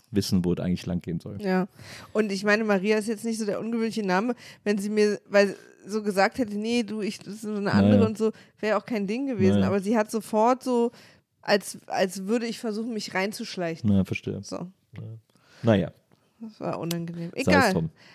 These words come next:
Speaker 2: Aber, äh, ihr hattet einen schönen Abend. Ich war nicht mit.
Speaker 1: Ja.
Speaker 2: Ähm, ich war aber vorher beim Partybowlen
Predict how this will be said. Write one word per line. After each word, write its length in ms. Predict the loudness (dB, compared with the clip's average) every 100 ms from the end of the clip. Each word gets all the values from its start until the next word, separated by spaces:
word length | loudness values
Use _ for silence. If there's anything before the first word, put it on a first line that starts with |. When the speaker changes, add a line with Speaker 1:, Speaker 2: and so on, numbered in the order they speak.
| -4
Speaker 2:
Aber, 420 | 2 8 8 8 4
äh, 360 | 0 2 2
ihr 160 | 2 0
hattet 220 | 0 -4
einen 80 | -10
schönen 240 | -8 -6
Abend. 200 | -4 -6 -6
Ich 120 | -6
war 100 | -4
nicht 220 | -4 -4
mit. 420 | -2 -2 -4 -16 _ _ _ _ _
Speaker 1:
Ja. 200 | -2 0 2
Speaker 2:
Ähm, 920 | 2 4 4 2 0 -4 -4 -6 -10 -16 _ -10 -6
ich 160 | 0
war 180 | 2 4
aber 200 | 4 0
vorher 380 | 0 0 2 2
beim 340 | 0 0 -2 -6 -12
Partybowlen 880 | -6 -4 -2 -2 0 2 2 -2